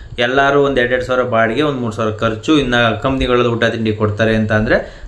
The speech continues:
ಅಲ್ಲಲ್ಲಿಗೆ ನ್ಯಾರ ಆಗುತ್ತೆ. ಅದೇ ವ್ಯಕ್ತಿ ಏನಾದ್ರೂ ಫ್ಯಾಮಿಲಿ ಆಗಿದ್ದ ಅಂದ್ರೆ ಆ ವ್ಯಕ್ತಿಗೆ ಮನೆ ಬಾಡಿಗೆನ ಐದು ಸಾವಿರ ಬೇಕು,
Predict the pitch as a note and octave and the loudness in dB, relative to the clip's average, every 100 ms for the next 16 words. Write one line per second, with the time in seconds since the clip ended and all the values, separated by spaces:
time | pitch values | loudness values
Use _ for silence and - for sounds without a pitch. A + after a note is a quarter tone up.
0 | A2+ A#2+ B2+ C3+ A#2 A#2+ B2+ B2 B2 D3+ | -2 2 2 2 0 0 0 -4 -6 -8
1 | A2+ B2 F3+ G3 F3+ D#3+ - D#3 C#3+ C#3+ | -6 -4 0 2 2 -2 0 2 2 2
2 | C#3 C#3+ F3 F3+ C3 B2+ C3+ C#3+ C#3+ C3 | 0 -2 -2 -2 0 0 0 2 4 2
3 | B2+ A#2 A#2 C#3+ F#3 - - - - - | 0 -4 0 0 -2 -8 -20 -20 -20 -12
4 | A2+ A#2 C3+ D#3+ D#3+ - - B2+ E3+ F3+ | -8 -2 0 0 -2 -14 -4 0 0 0
5 | - - C3 C3 D3+ E3 C3+ A2+ C#3 E3+ | -6 -8 -6 -2 0 -2 -4 -4 -2 2
6 | C#3+ C#3 C3+ C3 B2 B2 B2 A#2 A2 G#2+ | 2 2 -2 -4 -4 -4 -4 -4 -2 -4
7 | G2+ C#3 D#3 | -4 -4 -4